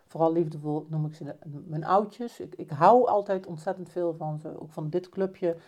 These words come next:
waar ik mee werk. Daar hou ik echt van. Een ontzettende, bemoedigende, eh, vrouwen zijn het allemaal in dit geval. En, eh,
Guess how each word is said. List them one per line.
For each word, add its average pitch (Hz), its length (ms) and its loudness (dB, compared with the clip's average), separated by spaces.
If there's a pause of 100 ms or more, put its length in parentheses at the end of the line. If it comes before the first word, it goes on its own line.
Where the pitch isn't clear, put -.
(180)
waar 170 120 0
ik 170 80 -2
mee 165 140 -4
werk. 156 340 0
Daar 151 220 -2
hou 175 240 4
ik 175 80 -6
echt 156 260 -4
van. 147 240 -4
Een 147 120 -12
ontzettende, 156 840 -4 (420)
bemoedigende, 160 1080 0
eh, 139 120 -6
vrouwen 151 560 -4
zijn 135 260 -10
het 156 220 -16 (120)
allemaal 139 580 -10
in 139 60 -14
dit 127 160 -10
geval. - 460 -14 (640)
En, 165 360 -2
eh, 151 120 0